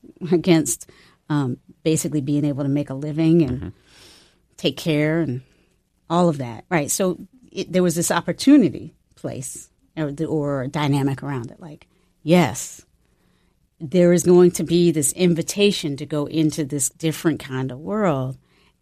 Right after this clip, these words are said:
Speaker 1: succeed in that world as best as possible. We can do these things. And, um, frankly, I think for people to succeed in America, no matter where you're from, no matter what your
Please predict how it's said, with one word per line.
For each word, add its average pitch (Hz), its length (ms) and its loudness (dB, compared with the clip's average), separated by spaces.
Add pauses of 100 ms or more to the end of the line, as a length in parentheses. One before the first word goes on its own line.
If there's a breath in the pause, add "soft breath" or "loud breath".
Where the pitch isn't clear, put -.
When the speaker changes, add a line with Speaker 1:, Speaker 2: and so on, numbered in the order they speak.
(580)
Speaker 1:
succeed 254 720 4
in 165 140 8
that 147 160 2
world 131 280 -8
as 131 100 -20
best - 280 -18
as - 80 -20
possible. - 440 -20 (2500)
We 175 140 2
can 196 140 4
do 208 220 6
these - 240 -4
things. - 460 -20 (100)
And, 156 320 2
um, 139 280 -4 (500)
frankly, 170 460 2
I 151 80 0
think 160 300 0
for 165 520 0 (160)
people 214 300 -6
to 185 100 -10
succeed 170 400 -2
in 160 120 4
America, 147 460 0
no 151 120 0
matter 151 260 0
where 175 180 2
you're 156 140 0
from, - 220 -20 (880)
no 175 80 2
matter 165 220 2
what 165 260 2
your 127 300 -6